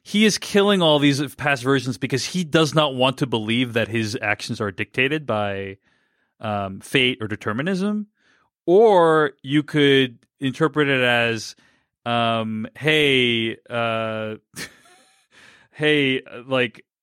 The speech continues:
it, it is just fate and determinism. Stop making me think like I actually have a choice in this matter." Uh, I don't know if that makes sense, but th-, that's kind of how I see the two options.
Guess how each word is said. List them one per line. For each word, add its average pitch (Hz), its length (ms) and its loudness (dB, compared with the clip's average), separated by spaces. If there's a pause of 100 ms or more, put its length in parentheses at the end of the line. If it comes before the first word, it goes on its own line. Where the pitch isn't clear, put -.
it, 147 300 -2
it 160 140 4
is 170 260 4
just 156 280 0
fate 156 200 2
and 139 80 -6
determinism. 131 880 0 (240)
Stop 170 360 -2
making 151 340 0
me 143 120 2
think 135 240 -2
like 131 180 2
I 123 140 2
actually 123 260 -2
have 117 100 -2
a 107 60 -4
choice 107 340 -4
in 104 80 -10
this 101 160 -8
matter." - 360 -10 (580)
Uh, 104 440 2
I 117 80 0
don't 123 100 4
know 123 80 4
if 104 80 0
that 107 140 0
makes 101 160 -8
sense, - 360 -10
but 110 200 -2
th-, 135 140 2
that's 135 260 0
kind 127 160 2
of 113 80 0
how 110 100 2
I 98 80 0
see 101 380 0
the 95 140 -8
two 110 200 0
options. - 540 -8